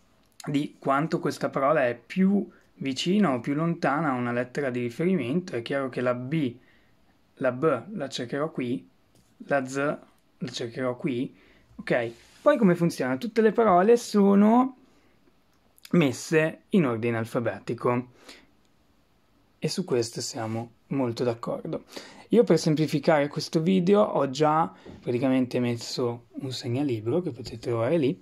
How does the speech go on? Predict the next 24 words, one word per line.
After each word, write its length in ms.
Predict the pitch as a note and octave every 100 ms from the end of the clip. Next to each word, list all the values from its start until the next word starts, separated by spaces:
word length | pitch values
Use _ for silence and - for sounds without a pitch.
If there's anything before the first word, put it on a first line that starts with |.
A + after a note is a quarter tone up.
| - - - - _ _ - - - - - - -
Adesso 280 | A#3 C3+ E3+
andiamo 240 | E3 D#3+
a 40 | E3
vedere 400 | D3 B2 C3 -
che, 360 | D3+ C#3+ - -
che 140 | D3+
parola 320 | E3 C#3 C3
c'è. 200 | B2 C3+ - -
Allora, 480 | E3 E3 C#3+ A2 G#2 - - -
attenzione, 800 | - G#3+ F#3+ D3 - A2+ A2+ A#2+ _
nella 280 | C#4+ G#4 C4
pagina 380 | G3 G3 F#3 D#3+
di 100 | D3+
sinistra, 800 | - D#3+ C#3+ B2+ - C3+ C3+ E3 - - - _ _ _ _
va 120 | A#2+
bene, 440 | A#2 A#2+ A2+ F#3+ - _ - - - -
io 420 | D#3 C#3 G3 - _ _ _ _ _ _ _ _ _ _ - -
troverò 600 | F3+ F#3 F3+ C3 B2 -
in 200 | - B2+
alto 360 | E3 G3 D3 C3+
a 20 |
sinistra 540 | A#2+ E3+ C3 A#2 -
una 180 | D#3+ C3+
parola, 540 | A2+ C3+ G#2+ G#2+ A2